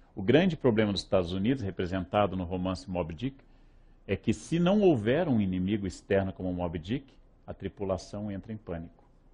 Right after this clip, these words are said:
Se não houver aquilo que una, que é o medo, a população se mata. Porque se não houver aquilo que torne a todos, como na bela metáfora do filme A Vila,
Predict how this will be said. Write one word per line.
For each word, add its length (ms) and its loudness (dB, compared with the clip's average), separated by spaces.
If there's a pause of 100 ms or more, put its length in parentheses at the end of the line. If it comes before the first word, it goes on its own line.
(380)
Se 140 -10
não 220 0
houver 340 6
aquilo 460 2
que 240 -2
una, 640 2
que 120 -4
é 60 0
o 100 -4
medo, 440 -4 (280)
a 40 -20
população 580 -6
se 160 -12
mata. 340 -4 (540)
Porque 240 2
se 160 -2
não 160 6
houver 560 8 (500)
aquilo 460 4
que 140 0
torne 360 6
a 80 4
todos, 540 4
como 180 -4
na 140 0
bela 240 4
metáfora 500 0
do 140 -2
filme 380 -2
A 120 0
Vila, 460 2